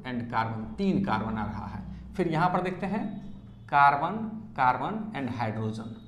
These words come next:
अब यहाँ atomic number की बात करेंगे, तीन carbon है तो निश्चित ही इसका atomic number इससे अधिक होता है, तो ये हो गया हाई priority।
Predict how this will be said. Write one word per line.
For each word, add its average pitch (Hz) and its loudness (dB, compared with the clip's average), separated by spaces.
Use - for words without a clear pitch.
अब 147 -2
यहाँ 160 2
atomic 165 0
number 175 0
की 170 0
बात 165 4
करेंगे, 180 -2
तीन 208 4
carbon 185 8
है 165 -2
तो 165 -2
निश्चित 160 2
ही 185 2
इसका 165 2
atomic 175 0
number 170 -2
इससे 233 0
अधिक 180 2
होता 139 4
है, 123 -2
तो 156 -2
ये 160 2
हो 147 2
गया 143 0
हाई 147 0
priority। 120 0